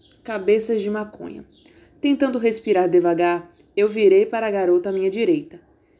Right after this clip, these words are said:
Quando em dúvida, pânico, conversei bobagens. "Então, Deino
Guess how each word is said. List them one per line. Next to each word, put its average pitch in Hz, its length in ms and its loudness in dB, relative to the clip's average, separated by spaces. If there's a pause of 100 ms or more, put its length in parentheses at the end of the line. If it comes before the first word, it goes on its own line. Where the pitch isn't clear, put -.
(440)
Quando 269 240 -2
em 294 120 2
dúvida, 240 560 -2 (320)
pânico, 175 600 -2 (400)
conversei 240 440 -2
bobagens. 165 640 -4 (840)
"Então, 175 560 0 (400)
Deino 202 640 2